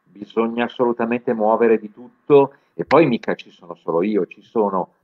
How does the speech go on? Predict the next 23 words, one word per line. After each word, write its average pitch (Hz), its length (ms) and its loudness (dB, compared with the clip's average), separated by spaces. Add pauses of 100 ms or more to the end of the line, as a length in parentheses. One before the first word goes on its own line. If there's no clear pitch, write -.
(160)
dei 107 300 -2
signori 113 760 0
attori 98 600 -2
bravissimi, 92 920 -12 (840)
c'è 95 400 2
Stivaletti 101 760 0
per 87 180 -6
gli 85 60 -12
effetti 90 400 -12
speciali, 127 840 -2 (540)
eh, 82 680 -16
c'è 90 240 -4
Fabrizio 95 760 -2
che, 80 300 -10
appunto, 76 400 -20
l'ho 71 80 -6
detto 73 300 -20
prima, 78 340 -20
bravissimo 85 600 -12
in 85 140 -20
tutto, - 380 -4 (280)
musiche 135 720 2
bellissime, 123 1000 -6